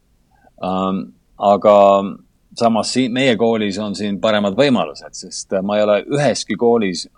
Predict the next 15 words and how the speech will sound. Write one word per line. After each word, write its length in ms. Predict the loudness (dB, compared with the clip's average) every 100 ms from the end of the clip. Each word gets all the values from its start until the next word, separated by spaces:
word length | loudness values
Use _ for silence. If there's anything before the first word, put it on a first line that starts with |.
| -8
Ameerikas 480 | -4 -4 -4 -8 -6
käinud, 300 | -4 -4 -8
kus 200 | -10 -10
on 80 | -4 2
paremad, 440 | 2 2 -2 -6
ma 140 | -6 -6
ütlen, 160 | -8 -14 _
äh, 1300 | -20 -20 _ _ _ _ _ _ -20 -20 -16 -10 -8
sü-, 200 | -6 -8 -8 -2
käsi 260 | 0 2 0
südamel, 440 | 0 0 -2 -8 _ -20 -20 _
kus 160 | -8 -4
on 120 | 0 2
paremad, 480 | 4 2 0 -2 -2
äh, 380 | -2 -4 -10